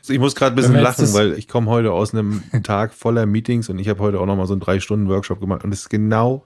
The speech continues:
Speaker 1: das, was du gesagt hast, hab ich da. Da geht's also wirklich, es ist ein Projekt in der völligsten Schieflage und ich habe heute mit Management, Engineering-Team, Finanz, Vertrieb und so weiter alles komplett gesprochen.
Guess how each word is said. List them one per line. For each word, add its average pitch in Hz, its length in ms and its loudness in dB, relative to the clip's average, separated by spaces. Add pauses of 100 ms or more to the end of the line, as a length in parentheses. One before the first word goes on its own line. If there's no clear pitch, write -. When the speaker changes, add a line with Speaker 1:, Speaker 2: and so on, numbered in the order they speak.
Speaker 1:
das, 107 240 -4
was 101 200 -8
du 104 140 -8
gesagt 95 260 -2
hast, 85 180 -12
hab 82 100 -8
ich - 140 -14
da. 85 260 -14 (320)
Da 107 140 -4
geht's 104 220 -2
also 104 160 0
wirklich, 101 320 -2 (460)
es 117 100 2
ist 120 40 4
ein 123 140 4
Projekt 139 380 0
in 123 100 -2
der 120 100 2
völligsten 151 440 -2
Schieflage 143 720 -2
und 127 160 -6
ich 120 100 -2
habe 113 160 0
heute 120 380 2
mit 113 160 0
Management, 143 840 0
Engineering-Team, 123 720 0
Finanz, 117 380 0
Vertrieb 120 420 -4
und 123 100 0
so 117 140 -2
weiter 95 300 -2
alles 104 180 -2
komplett 101 300 -6
gesprochen. 113 360 -10